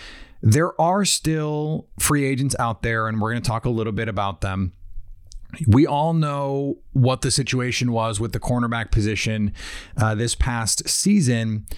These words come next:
And so I wanna, I wanna save that stuff, um,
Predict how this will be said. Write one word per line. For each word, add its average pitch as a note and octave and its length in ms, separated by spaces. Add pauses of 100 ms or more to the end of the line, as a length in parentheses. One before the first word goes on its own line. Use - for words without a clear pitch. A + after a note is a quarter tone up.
(200)
And C#3 160
so C#3+ 680 (120)
I D3+ 80
wanna, F3 480
I C#3+ 80
wanna F3+ 180
save C3+ 520
that B2+ 240
stuff, - 580 (560)
um, A2 540